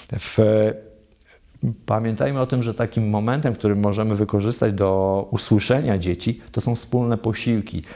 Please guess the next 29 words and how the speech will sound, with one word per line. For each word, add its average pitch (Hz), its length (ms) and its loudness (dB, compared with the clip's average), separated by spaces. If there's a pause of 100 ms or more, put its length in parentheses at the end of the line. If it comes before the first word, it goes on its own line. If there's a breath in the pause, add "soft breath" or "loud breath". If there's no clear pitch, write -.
(260 loud breath)
W-, - 160 -16
niestety 131 720 2
w-, 110 260 -6
według 107 480 -2
naszych 110 320 0
badań 110 260 2
tylko 107 180 -2
piętnaście 120 580 -2
procent 104 560 -2
rodzin 107 480 0
je 107 400 0
chociaż 104 400 0
jeden 104 280 0
posiłek 98 440 -2
wspólnie 90 480 -2
dziennie, 82 420 -4 (360 loud breath)
czyli 101 260 -4
bardzo 104 440 0
mało. 87 300 -2
Bardzo 113 380 0
rzadko 101 280 0
się 101 120 0
w - 60 -10
takim 101 260 -2
razie 95 200 0
spotykamy 98 580 -2
również 92 380 -2
poza, 127 440 0 (460 loud breath)
e, 92 340 2